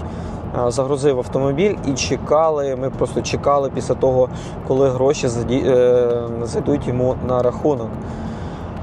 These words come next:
Е, все це робилося по тій причині, що, м, все-таки в Німеччині деколи бувають випадки шахрайства, коли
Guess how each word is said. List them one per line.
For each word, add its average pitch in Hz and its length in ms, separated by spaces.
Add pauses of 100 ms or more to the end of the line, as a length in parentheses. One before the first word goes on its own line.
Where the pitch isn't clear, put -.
(460)
Е, 131 160
все 185 240
це 175 140
робилося 165 640
по 156 120
тій 160 160
причині, 180 520
що, 156 580 (440)
м, 139 180
все-таки 151 400
в 131 40
Німеччині 147 600
деколи 127 640 (160)
бувають 147 500 (140)
випадки 139 520
шахрайства, 143 680
коли 143 440